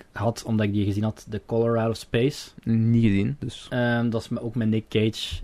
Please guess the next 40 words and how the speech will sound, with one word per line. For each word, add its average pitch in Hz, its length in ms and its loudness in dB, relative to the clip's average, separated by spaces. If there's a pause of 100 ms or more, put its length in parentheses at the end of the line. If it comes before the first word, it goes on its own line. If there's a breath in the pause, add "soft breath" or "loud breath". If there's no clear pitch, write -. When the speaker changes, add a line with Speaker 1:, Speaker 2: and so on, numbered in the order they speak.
Speaker 1:
En, 107 300 0
Speaker 2:
<laughs> 107 320 0
Speaker 1:
ehm, 107 360 -4
Speaker 2:
Nick 123 120 4
Cage 117 260 6
rode 113 200 4
draad - 220 0
Speaker 1:
een, 127 60 4
Speaker 2:
overal. 113 240 4
Speaker 1:
een 120 120 2 (220)
dingen, 117 340 4
verhaal 107 440 4
ge-, 110 180 4
gebaseerd 107 580 2
op, - 340 -2 (120)
oh, 113 100 -6
hoe 123 80 2
heet 123 100 2
die 123 80 0
nu 127 80 6
weer? 120 160 4 (180)
Sierra 120 280 0
van 120 200 4
Cthulhu 127 520 4
en 127 140 6
zo. 120 240 4 (1160)
Speaker 2:
Wat? 247 220 -2 (220)
Cthulhu? 185 500 0 (140)
Speaker 1:
Ah, 156 540 6
ja, 143 140 4
die 143 140 4
daar 143 160 6
zo, 131 260 4 (640)
goh, - 300 -2
die 131 100 0
is - 120 -6
bekend 123 340 -2
science 120 240 -4
fiction 123 280 -2
schrijver. 110 380 -2